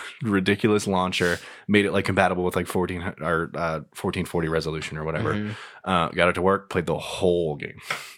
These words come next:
Speaker 2: Good stuff?
Speaker 1: It's pretty fun. I, I, there's certain things about it that I can't really be critical of because I'm so nostalgic for it.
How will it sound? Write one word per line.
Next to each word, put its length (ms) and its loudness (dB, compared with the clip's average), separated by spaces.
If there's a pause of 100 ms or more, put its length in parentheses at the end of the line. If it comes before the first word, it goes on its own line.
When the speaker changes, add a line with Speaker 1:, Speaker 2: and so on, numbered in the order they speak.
(160)
Speaker 2:
Good 160 6
stuff? 260 4 (260)
Speaker 1:
It's 160 8
pretty 220 8
fun. 240 6
I, 300 4 (720)
I, 180 6
there's 500 0
certain 340 4
things 140 4
about 220 6
it 80 2
that 140 4
I 40 4
can't 440 -2
really 400 4
be 120 2
critical 360 2
of 120 2
because 300 -2
I'm 160 -6
so 460 -2
nostalgic 440 -8
for 200 -10
it. 80 -18